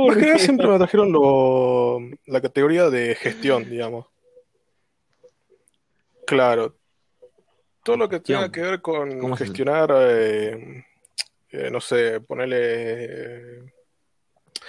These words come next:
Speaker 2: algún juego de zombie, de supervivencia, que gestionas tu propia aldea, qué sé yo, y demás, y bla, bla, bla.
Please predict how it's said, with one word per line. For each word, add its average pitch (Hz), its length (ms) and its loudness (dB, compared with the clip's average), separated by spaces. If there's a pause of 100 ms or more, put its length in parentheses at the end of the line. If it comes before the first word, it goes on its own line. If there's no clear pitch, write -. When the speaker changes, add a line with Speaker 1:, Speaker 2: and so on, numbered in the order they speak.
(180)
Speaker 2:
algún 131 240 2
juego 139 300 4
de 117 80 4
zombie, 139 400 0
de 117 100 0
supervivencia, 120 680 -4
que 113 100 -8
gestionas 117 440 -2
tu 113 180 -8
propia 120 340 0
aldea, 123 440 2
qué 120 160 -8
sé 110 160 -12
yo, 123 340 -2
y 117 120 -4
demás, 123 560 -4
y 113 40 -8
bla, 113 120 -4
bla, 113 120 -2
bla. 127 240 -2